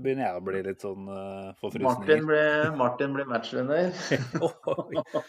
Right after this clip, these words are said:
Speaker 1: hva blir han? Nei, jeg tenker, nå, nå har du sagt Martin, nå er liksom, nå er du på fornavn med han såpass at jeg tenker vi må jo
Speaker 2: Ja, ja.
Speaker 1: ta og gå over til en litt, eh, litt sånn inngående Martin-prat. Altså, du er jo godsemann, har jo jobbet som ansvarlig for, eh,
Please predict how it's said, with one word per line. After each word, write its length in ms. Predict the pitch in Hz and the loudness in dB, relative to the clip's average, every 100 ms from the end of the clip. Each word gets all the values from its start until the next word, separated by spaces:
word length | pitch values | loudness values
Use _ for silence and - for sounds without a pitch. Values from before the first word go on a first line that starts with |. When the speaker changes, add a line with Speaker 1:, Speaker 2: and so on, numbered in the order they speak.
| - | -2
Speaker 1:
hva 160 | 117 135 | 2 4
blir 180 | 113 110 | 4 0
han? 80 | - - - | -2 -14 0
Nei, 80 | 117 113 | 4 4
jeg 40 | |
tenker, 340 | 151 123 135 139 | 2 0 0 2
nå, 180 | 135 135 | 0 0
nå 80 | 131 | 2
har 120 | 131 | 2
du 80 | 139 | 2
sagt 280 | 139 - | -2 -4
Martin, 500 | 127 104 - _ 135 131 | -6 -6 -6 _ -4 0
nå 80 | 120 | 0
er 120 | 120 | -2
liksom, 200 | 120 123 | -4 -4
nå 120 | 117 | -2
er 60 | 110 | -2
du 40 | |
på 120 | 135 | -4
fornavn 420 | - 120 95 90 113 | -2 -2 -2 -4 -2
med 80 | |
han 220 | 110 113 98 | -2 -4 -6
såpass 380 | - 98 120 117 | -10 -6 -4 -4
at 140 | - - | -6 -4
jeg 160 | 120 | -2
tenker 240 | 135 117 110 | -2 -6 -4
vi 80 | 123 | -4
må 140 | 107 101 | -2 -4
jo 60 | 110 | -4
Speaker 2:
Ja, 60 | |
ja. 20 | |
Speaker 1:
ta 100 | 107 | -2
og 240 | 98 101 101 | -2 -2 -2
gå 160 | 95 90 | -4 -4
over 120 | 92 | -8
til 140 | - 110 | -8 -8
en 60 | |
litt, 320 | 101 _ _ | -10 _ _
eh, 480 | 110 107 107 110 113 | -4 -4 -4 -6 -10
litt 140 | 113 110 | -12 -10
sånn 180 | 107 - | -10 -10
inngående 560 | 92 90 92 95 101 104 | -14 -10 -6 -6 -6 -8
Martin-prat. 640 | - _ 92 90 110 110 - | -10 _ -12 -6 -6 -6 -8
Altså, 260 | 101 113 | -8 -8
du 100 | 101 98 | -6 -4
er 100 | 92 | -4
jo 100 | 104 | -6
godsemann, 760 | 92 - - 95 95 101 107 - _ _ _ _ _ - | -10 -14 -12 -8 -8 -8 -10 -12 _ _ _ _ _ -10
har 160 | 101 | -6
jo 120 | 101 95 | -6 -6
jobbet 280 | 85 90 | -8 -10
som 240 | - 104 101 | -8 -8 -8
ansvarlig 560 | 101 - 95 90 92 | -8 -6 -6 -4 -8
for, 180 | - 98 | -6 -6
eh, 320 | 98 98 98 | -4 -6 -6